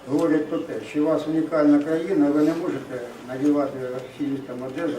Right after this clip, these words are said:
вона не по вашому розміру, ви значно більше Польщі по території, за населенням. І сама по собі Україна різна, тому шукайте свою модель, але беріть все те краще, що є в інших, е, наших сусідів, це і молдаван, і румун, і тим більше поляки.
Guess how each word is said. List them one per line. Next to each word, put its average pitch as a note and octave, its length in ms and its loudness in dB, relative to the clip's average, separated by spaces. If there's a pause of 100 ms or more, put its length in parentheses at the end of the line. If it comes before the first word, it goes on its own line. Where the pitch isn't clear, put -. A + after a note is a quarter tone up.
вона C3+ 180 -4
не C3+ 100 -6
по D3 160 -8
вашому C#3+ 420 -2
розміру, B2 460 -2
ви C#3 80 -4 (340)
значно C#3 300 -4 (100)
більше C#3 280 -6 (100)
Польщі D3 240 -4 (100)
по C3+ 200 -8
території, D3+ 460 -4 (480)
за C#3 60 -4
населенням. D3+ 680 -2 (380)
І D3 60 -2
сама E3 300 0
по - 120 -4
собі F3 340 -4
Україна D3+ 640 6
різна, D3+ 300 6 (120)
тому D3 160 -2
шукайте D#3+ 520 -2
свою D3+ 320 0
модель, C#3 420 0 (340)
але C#3+ 160 0
беріть D3+ 320 0
все E3 120 -2
те D3 160 -4
краще, E3+ 420 -4
що C#3+ 140 -6
є D3 120 2
в D3 140 4
інших, D3+ 280 -2 (600)
е, C3 40 -4
наших D3 300 -2 (100)
сусідів, C3+ 420 -2 (140)
це C#3+ 60 -6
і A#2+ 240 -6 (140)
молдаван, B2+ 500 -4
і C#3+ 40 4
румун, C3 460 -2 (520)
і B2+ 120 -14
тим C#3 100 -2
більше D3 260 -2
поляки. - 540 -4